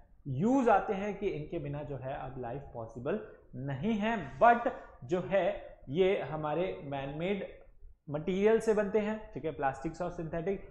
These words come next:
और इनकी stretchable durability है ना, बहुत ही अच्छी होती है,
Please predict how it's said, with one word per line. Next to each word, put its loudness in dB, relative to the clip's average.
और 10
इनकी 2
stretchable 2
durability 4
है 0
ना, 0
बहुत 0
ही -4
अच्छी 0
होती 2
है, -2